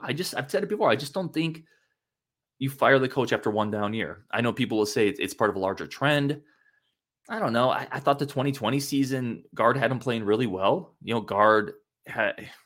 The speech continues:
with Bo Ryan's players, but he went to a couple Sweet Sixteens. Last year, we won the Big Ten Conference. I think you can look throughout the tenure of Greg Gard and find, uh,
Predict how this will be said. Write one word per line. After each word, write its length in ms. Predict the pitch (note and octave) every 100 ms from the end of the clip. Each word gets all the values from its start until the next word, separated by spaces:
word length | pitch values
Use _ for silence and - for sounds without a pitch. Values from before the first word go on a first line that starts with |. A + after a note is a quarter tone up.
| _ _ G#2+
with 220 | B2 A#2
Bo 100 | B2
Ryan's 300 | A#2+ A2+ G#2+
players, 360 | - G2+ D3 E3
but 140 | F2+
he 160 | A2 A2+
went 300 | A#2+ A2 -
to 120 | A#2+
a 40 |
couple 160 | - -
Sweet 220 | - G#2+
Sixteens. 680 | E2 - - B2 F#3 F#3 -
Last 300 | G#2 A2+ -
year, 80 | B2
we 80 | A2
won 140 | A2
the 80 | F#2+
Big 160 | G2+
Ten 160 | - F#2+
Conference. 440 | - C3 C#3+ D#3+ - _ - -
I 60 | -
think 180 | D4 D4+
you 80 |
can 140 | C4+ F3
look 120 | E3
throughout 260 | - E3 D#3+
the 100 | D#3
tenure 480 | - C3+ D#3+ D3
of 100 | A#2
Greg 220 | A2 C3 G#2
Gard 260 | A#2 D#3
and 120 | F#2
find, 440 | - A2 A2 G2+ - _ _ _ _ _ _ _
uh, 120 | -